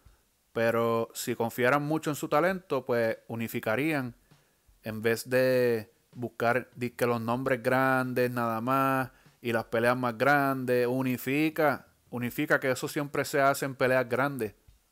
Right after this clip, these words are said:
Las peleas de unificación siempre son grandes, así que ya saben, mi gente, déjenme en su comentario su opinión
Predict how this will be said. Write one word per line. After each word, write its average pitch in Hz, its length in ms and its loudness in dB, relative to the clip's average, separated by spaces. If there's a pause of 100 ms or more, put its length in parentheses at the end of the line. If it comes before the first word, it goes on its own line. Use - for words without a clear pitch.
Las 113 140 -8
peleas 113 260 2
de 123 60 -4
unificación 135 600 -2
siempre 135 560 -2
son 131 300 -6
grandes, 135 360 2
así 117 300 -2
que 120 300 -2 (760)
ya 147 180 2
saben, 113 260 2
mi 110 80 -4
gente, 113 440 -4 (260)
déjenme 143 260 0
en 143 60 0
su 156 160 -4
comentario 135 800 2 (280)
su - 200 0
opinión 151 680 2